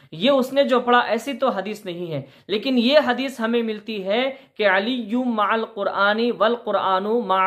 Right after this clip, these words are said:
अलीयिन, अली कुरान के साथ हैं, कुरान अली के साथ है।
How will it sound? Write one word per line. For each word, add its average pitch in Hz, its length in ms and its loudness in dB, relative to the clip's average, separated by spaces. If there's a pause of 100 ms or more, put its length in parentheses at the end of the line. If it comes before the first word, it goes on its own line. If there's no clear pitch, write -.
(100)
अलीयिन, 196 500 -4 (260)
अली 233 280 -2
कुरान 214 520 2
के 240 160 -4
साथ 208 380 -2
हैं, 240 160 -4
कुरान 208 420 2 (220)
अली 233 260 0
के 196 160 -4
साथ 156 380 -4
है। 147 200 -6